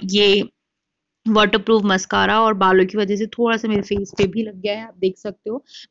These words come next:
but इसको dry होने के बाद आप remove कीजिए। गीले में अगर आप इसको remove करते हो तो आपका पूरा makeup खराब हो सकता है। Makeup revolution का ये bronzer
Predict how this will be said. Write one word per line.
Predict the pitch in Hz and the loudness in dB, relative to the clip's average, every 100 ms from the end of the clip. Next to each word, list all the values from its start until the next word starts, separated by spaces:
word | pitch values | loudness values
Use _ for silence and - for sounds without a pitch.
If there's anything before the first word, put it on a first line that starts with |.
| - | 0
but | 220 | 4
इसको | 226 - | 4 2
dry | 247 196 208 208 | 0 2 0 2
होने | 233 220 | 2 0
के | 247 | -2
बाद | 202 190 202 | 0 0 0
आप | 202 | 0
remove | 220 202 202 | 0 0 -4
कीजिए। | 185 220 226 | -6 -6 -6
गीले | 202 208 202 | -4 0 2
में | 208 214 | 4 2
अगर | 202 | 0
आप | 202 202 | -2 -2
इसको | 214 - | -6 -2
remove | 208 196 190 208 | 0 0 0 -2
करते | 202 214 196 | -6 -10 -4
हो | 214 214 | -2 -2
तो | 226 | -2
आपका | 202 196 196 | -4 -4 -6
पूरा | 208 | -4
makeup | 202 190 196 | -4 -6 -8
खराब | - 190 190 | -6 -4 -4
हो | 196 | -6
सकता | 202 - - | -16 -12 -8
है। | 214 240 - _ - - - | -4 -6 -8 _ -20 -14 0
Makeup | 254 277 277 | 2 2 2
revolution | 262 240 233 240 | 4 4 2 -2
का | 233 233 | -2 -2
ये | 220 202 214 226 | 0 4 4 2
bronzer | 190 202 196 190 202 | 0 0 2 2 2